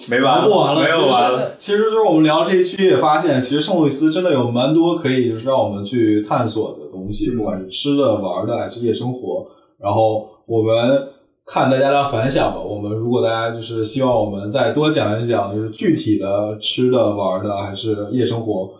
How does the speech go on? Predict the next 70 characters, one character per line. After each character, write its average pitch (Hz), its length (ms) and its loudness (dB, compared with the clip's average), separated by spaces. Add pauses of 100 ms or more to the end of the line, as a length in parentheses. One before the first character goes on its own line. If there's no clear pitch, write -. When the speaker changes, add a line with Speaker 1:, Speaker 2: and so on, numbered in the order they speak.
(140)
Speaker 2:
我 110 80 -8
们 110 100 -2
之 147 80 0
后 151 160 2
可 135 80 2
以 127 80 2
再 139 160 2
单 180 240 0
独 120 100 2
做 120 220 2
一 98 60 -2
期。 - 280 -10 (300)
然 110 100 -4
后 113 80 2
也 107 80 2
希 135 160 -2
望 139 100 4
我 117 80 0
们 107 100 -2
今 131 120 0
天 147 140 2
的 143 60 2
内 143 100 2
容 107 220 -2
可 110 140 -2
以 107 140 2
就 101 60 -6
是， 104 360 -4 (480)
就 113 120 0
是 107 140 0
激 151 180 0
起 127 140 -2
大 117 120 2
家 123 200 2
探 139 200 0
索 113 180 0
圣 131 140 -2
路 127 140 2
易 120 40 0
斯 127 120 -2
的 139 120 2
欲 131 140 4
望， 104 280 0
让 113 120 -2
我 104 100 -2
觉 104 120 -4
得 107 160 0
最 131 160 0
后， 113 180 2
最 113 140 0
后 113 320 -2 (240)
想 107 160 -6
跟 117 80 -2
大 120 60 0
家 123 160 2
说， 127 360 0 (120)
college 127 580 2
is 107 180 -4
what 113 140 0
you 110 100 -6
make 123 320 -2
of 95 200 0
it, 95 200 -8
out 107 200 2
of 95 100 -4
it， - 220 -2
对 107 80 -6
吧？ 98 240 -4 (220)
其 117 160 -2
实 117 360 0